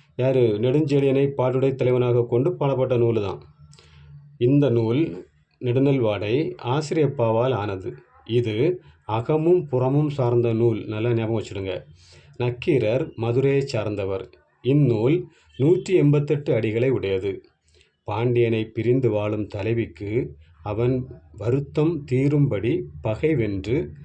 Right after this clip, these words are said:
பாண்டியன் விரைவில் வருவான் என்று கொற்றவையை பாடும் பெண் கூறுவதாக அமைந்த பாட்டு தான் இந்த நெடுநல் வாடை. நெடுநல் வாடையில்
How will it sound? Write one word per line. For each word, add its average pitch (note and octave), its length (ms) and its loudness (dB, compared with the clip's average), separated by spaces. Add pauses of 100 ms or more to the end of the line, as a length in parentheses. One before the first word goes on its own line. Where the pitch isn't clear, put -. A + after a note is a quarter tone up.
(420)
பாண்டியன் C#3+ 580 0
விரைவில் D3 520 0
வருவான் B2+ 500 0
என்று A#2 400 -2
கொற்றவையை C#3 720 -2
பாடும் A2+ 460 0
பெண் C3+ 260 2
கூறுவதாக A2+ 680 0
அமைந்த G#2 360 -2
பாட்டு G2+ 420 -8
தான் C#3 160 -2
இந்த A2 400 -4 (320)
நெடுநல் G#2 380 -4
வாடை. F#2+ 400 -6 (440)
நெடுநல் C#3 380 2
வாடையில் G#2+ 480 0